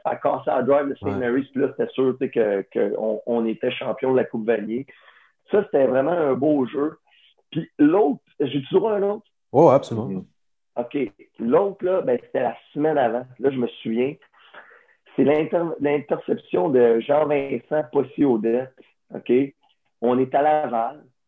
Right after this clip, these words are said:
Speaker 1: C'est la, la demi-finale canadienne contre, euh,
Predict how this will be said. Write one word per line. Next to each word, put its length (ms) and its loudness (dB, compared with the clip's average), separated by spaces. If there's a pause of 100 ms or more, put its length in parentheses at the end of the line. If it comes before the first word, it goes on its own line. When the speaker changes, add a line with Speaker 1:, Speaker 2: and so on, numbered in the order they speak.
(460)
Speaker 1:
C'est 280 4
la, 160 4
la 260 -2
demi-finale 600 -2
canadienne 540 -2
contre, 400 -6
euh, 300 0